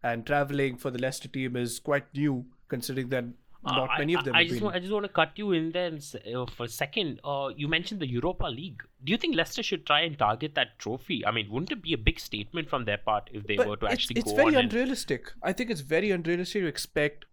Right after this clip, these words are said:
Speaker 1: or for Leicester to expect that you could, you know, you could, um, challenge for the Europa League from the get-go. Of course, like Wolves showed last year, you could probably get to the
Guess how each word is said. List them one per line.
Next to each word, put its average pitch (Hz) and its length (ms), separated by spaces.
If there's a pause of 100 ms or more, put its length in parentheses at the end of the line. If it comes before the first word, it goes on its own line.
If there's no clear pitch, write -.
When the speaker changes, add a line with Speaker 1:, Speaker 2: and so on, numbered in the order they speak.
(240)
Speaker 1:
or 135 260
for 135 160
Leicester 151 320
to 180 80
expect - 500
that 131 260
you 123 80
could, 151 200
you 147 140
know, 139 80
you 139 140
could, 131 300 (800)
um, 127 280
challenge 156 320
for 165 80
the 143 80
Europa 147 280
League 139 160
from 143 120
the 123 100
get-go. 139 360
Of 113 120
course, 175 260
like 123 200
Wolves 160 260
showed 147 300
last 139 320
year, 147 80
you 127 80
could - 160
probably 147 240
get 139 240
to 151 80
the 127 260